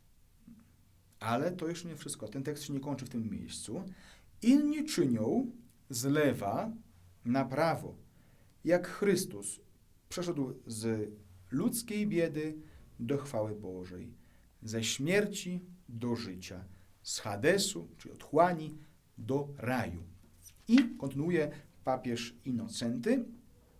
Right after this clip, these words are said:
„Niektórzy księża czynią to w ten sposób,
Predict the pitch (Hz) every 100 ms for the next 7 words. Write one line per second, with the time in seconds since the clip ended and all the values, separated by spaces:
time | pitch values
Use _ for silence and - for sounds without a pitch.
0 | - 107 135 160 - 254 240 233 - -
1 | 151 120 113 110 147 208 - - - -
2 | 240 254 220 - 160 135 - - - 240
3 | 254 - - - 95 - 196 -